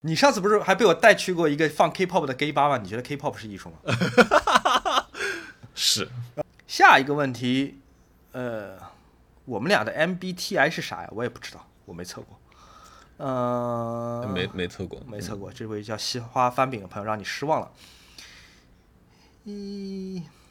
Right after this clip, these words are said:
Speaker 1: 小，我希望没把你名字念错。小 Tsuki 问说，不知道两位主播是怎么样互相认识的？我，我们怎么认识的？我们哪年认识的？首先，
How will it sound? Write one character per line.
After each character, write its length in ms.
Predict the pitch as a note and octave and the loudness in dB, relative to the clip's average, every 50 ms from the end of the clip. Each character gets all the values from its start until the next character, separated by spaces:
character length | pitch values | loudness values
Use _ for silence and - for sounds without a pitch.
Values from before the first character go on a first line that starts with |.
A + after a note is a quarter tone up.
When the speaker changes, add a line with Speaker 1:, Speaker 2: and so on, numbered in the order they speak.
| _ _ _ _ _ _ _ _ _ _ _ _ _ _ _ _ _ _ _ _ _ _ _ _ _ _ _ _ _ _ _ _ _ _ _ _ _ _ _ - _ _ _ _ _ _ _ _ _ _ _ _ _ - _ _ _ _ _ | _ _ _ _ _ _ _ _ _ _ _ _ _ _ _ _ _ _ _ _ _ _ _ _ _ _ _ _ _ _ _ _ _ _ _ _ _ _ _ -20 _ _ _ _ _ _ _ _ _ _ _ _ _ -20 _ _ _ _ _
Speaker 1:
小， 580 | - - - - - - C#3+ G2 F#2 G2 B2 | -8 -4 -2 -2 0 2 2 2 4 4 2
我 80 | C#3 C3+ | 2 2
希 120 | B2 - | 0 0
望 80 | F3 D#3 | 0 0
没 100 | D3+ D#3+ | 0 2
把 100 | D3 D3 | 4 2
你 100 | B2+ C3+ | 2 2
名 160 | A#2 G2+ G#2 A#2 | 0 -6 -6 -6
字 80 | C3+ | -6
念 160 | C3+ C#3+ B2 | -4 -4 -4
错。 180 | A2 - C3 A2 | -4 -4 -4 -4
小 520 | G#2 - - - - A#2+ G#2 G2 F#2 F#2 | -4 -2 -2 0 4 4 4 4 2 0
Tsuki 580 | F#2 - - - - - A#3+ A#3+ - - A#2 G2+ | -4 -4 -4 -4 -2 -2 -4 -4 -4 -4 -2 0
问 160 | A#2 A#2+ A2+ | 0 0 0
说， 180 | A2 - C3+ B2 | 0 -2 -2 -2
不 140 | B2+ - E3 | -2 0 4
知 60 | F#3+ | 6
道 80 | F#3 | 6
两 100 | D#3+ A2+ | 6 6
位 80 | A2+ D#3 | 6 2
主 160 | C#3+ - A2 | -2 -4 -8
播 220 | F#2 G#2+ C3+ D3+ D3 | -4 -2 -2 0 0
是 340 | - E3 D3+ C#3+ C3+ B2+ B2 - - | 0 0 2 2 2 0 -4 -12 -12
怎 200 | - - B2 G2+ | -6 -2 -2 -2
么 120 | F#2+ F2+ F#2+ | -2 -4 -4
样 420 | A#2 D3+ G#3 A#3 E3+ A#2 G#2 F2 - - - - - - _ _ | 0 2 4 4 4 2 -2 -10 -14 -20 -20 -20 -20 -20 _ _
互 140 | - - A3+ | -6 -2 0
相 220 | E3+ - G#3 A3 C4 | 4 4 4 4 4
认 160 | F#4+ G#3 C#3+ | 4 2 2
识 160 | - - - | 0 -2 -6
的？ 100 | - - - _ _ _ _ _ _ _ _ _ _ _ _ _ _ _ _ _ _ - | -8 -14 -18 _ _ _ _ _ _ _ _ _ _ _ _ _ _ _ _ _ _ -14
我， 140 | B2+ B2 - | -14 -12 -8
我 120 | - B2+ A#2+ | -6 -4 -4
们 80 | F3 | -4
怎 100 | - - | -4 -8
么 80 | F2 G2 | -8 -8
认 140 | D3+ A3+ F#3+ | -8 -8 -8
识 140 | - - | -8 -12
的？ 60 | - - - _ _ _ | -16 -20 -20 _ _ _
我 80 | - C3 | -10 -6
们 80 | C#3+ G3+ | -4 -2
哪 100 | G3+ C3+ | -2 -2
年 160 | A2 G2 B2+ | -2 -4 -4
认 100 | G3 B3+ | -4 -4
识 120 | - - | -4 -6
的？ 60 | G#2+ | -8
首 120 | - - - | -10 -12 -16
先， 160 | - - - | -18 -20 -20